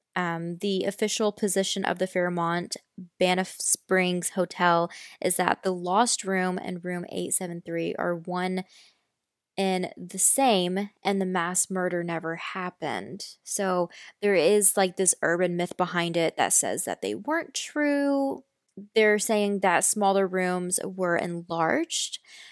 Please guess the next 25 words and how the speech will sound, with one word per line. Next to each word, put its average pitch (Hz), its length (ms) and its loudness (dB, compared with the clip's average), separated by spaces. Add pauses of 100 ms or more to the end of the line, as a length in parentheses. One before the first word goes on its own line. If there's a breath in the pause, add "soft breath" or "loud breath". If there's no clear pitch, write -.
(220 loud breath)
um, 175 440 -8
with 185 200 -2
the, 185 160 -4 (220)
where 196 340 2
doors, 180 400 -2
I 180 80 2
guess, 175 240 0
had 185 200 -4
used 185 300 0
to 240 100 2
be 214 320 2
and 180 280 -6
lights - 420 -2
were 202 100 -2
located. 190 800 2 (440 loud breath)
Um, 185 580 -2 (180)
ghost 202 240 2
stories 196 380 2
connected 185 400 -2
with 175 120 -2
the 185 60 0
lost 165 360 2
room 170 160 -2
have 170 180 -2
become, 190 540 0